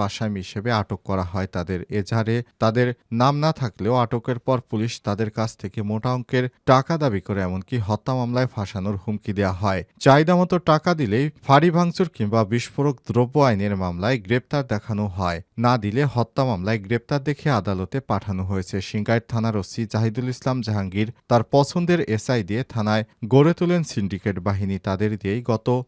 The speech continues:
ছয় মাসে কামিয়েছেন কয়েক কোটি টাকা। ওসি তার সিন্ডিকেট বাহিনী গ্রেপ্তার বাণিজ্যে তথ্য উঠে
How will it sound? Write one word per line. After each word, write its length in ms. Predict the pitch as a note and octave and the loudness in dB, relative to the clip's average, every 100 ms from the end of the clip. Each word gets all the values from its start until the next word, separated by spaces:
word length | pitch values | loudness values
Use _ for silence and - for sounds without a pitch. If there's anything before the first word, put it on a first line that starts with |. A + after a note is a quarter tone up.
| _ | _
ছয় 280 | - C3 C3 | -4 2 4
মাসে 260 | D3+ D3 - | 2 -2 -4
কামিয়েছেন 560 | - G2+ F#2+ F2+ - A#2 - | -4 -4 -4 -6 -8 -8 -4
কয়েক 240 | G#2+ G#2 _ | -4 -4 _
কোটি 240 | G#2 F2+ | -10 -8
টাকা। 320 | F2+ F#2+ - F#2 E2 - | -6 -6 -4 -6 -6 -6
ওসি 280 | B2 A#2+ D3+ | -4 -4 -4
তার 220 | C#3+ D3 C#3+ _ - | 2 2 2 _ 0
সিন্ডিকেট 500 | D3 D#3 F3+ F#3+ E3+ | 2 2 0 0 0
বাহিনী 380 | D#3 D#3 D#3 D#3 C3 | 2 2 0 -2 -2
গ্রেপ্তার 380 | B2 B2 D3 C3 | -2 0 -2 0
বাণিজ্যে 400 | A2+ F#2+ F2+ A2+ | 0 -2 -4 -6
তথ্য 240 | - G2+ - A2+ | -4 -6 -6 -8
উঠে 240 | G#2+ - | -8 -6